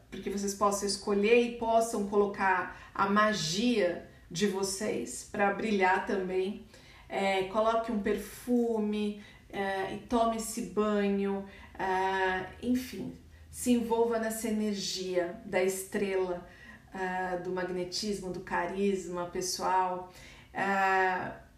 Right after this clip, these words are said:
e aí, o óleo essencial que eu indico pra vocês é o óleo da flor de laranjeira, que eu particularmente amo, sou apaixonada por esse,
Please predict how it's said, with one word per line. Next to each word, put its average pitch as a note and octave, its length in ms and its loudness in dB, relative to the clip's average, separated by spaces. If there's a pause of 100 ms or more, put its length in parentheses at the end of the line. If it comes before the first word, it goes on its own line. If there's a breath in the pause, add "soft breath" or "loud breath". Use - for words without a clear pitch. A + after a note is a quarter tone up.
(460)
e B3 200 -2
aí, B3+ 340 4
o B3 120 4
óleo D#4 240 6
essencial B3+ 560 0
que G#3+ 100 -4
eu G#3 60 0
indico G3+ 360 -2
pra G3+ 160 -4
vocês G#3+ 760 -4 (100)
é A3+ 280 2
o A3+ 140 0
óleo A3+ 420 4
da A3+ 240 -2
flor A#3+ 400 2
de A#3+ 140 -2
laranjeira, G#3+ 840 0 (500 loud breath)
que - 140 -2
eu G#3 100 2
particularmente F#3+ 1300 -4
amo, G#3+ 380 0
sou - 240 -6
apaixonada A#3+ 880 0
por G3 160 -6
esse, F#3+ 680 -6